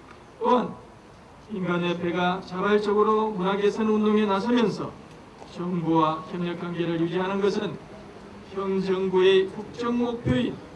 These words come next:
인간 협치의 성공적인 모범 사례라 하겠습니다. 차츰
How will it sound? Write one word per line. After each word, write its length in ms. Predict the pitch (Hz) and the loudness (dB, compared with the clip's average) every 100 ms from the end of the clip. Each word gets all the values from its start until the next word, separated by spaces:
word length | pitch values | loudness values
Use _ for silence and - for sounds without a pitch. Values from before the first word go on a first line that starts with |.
| - - - - - | -20 -20 -20 -20 -10
인간 460 | 208 180 170 170 165 | -6 -2 -2 -2 -2
협치의 640 | 156 151 - 180 185 220 233 - - - - - - | -4 -6 -6 0 2 2 0 -10 -20 -20 -20 -20 -18
성공적인 880 | - 185 202 226 240 233 247 214 - - - - | -12 -6 0 2 0 -2 -2 -2 -4 -10 -18 -14
모범 380 | 185 185 175 165 | -8 -4 -4 -6
사례라 600 | 160 156 160 160 175 185 - - | -10 -10 -8 -4 -4 -4 -8 -16
하겠습니다. 520 | 165 170 - 143 127 - - - - - - - - - - - - - - - | -12 -12 -12 -14 -16 -18 -20 -20 -20 -20 -20 -20 -20 -20 -20 -20 -20 -20 -20 -16
차츰 440 | 190 190 214 214 | -12 -8 -4 -4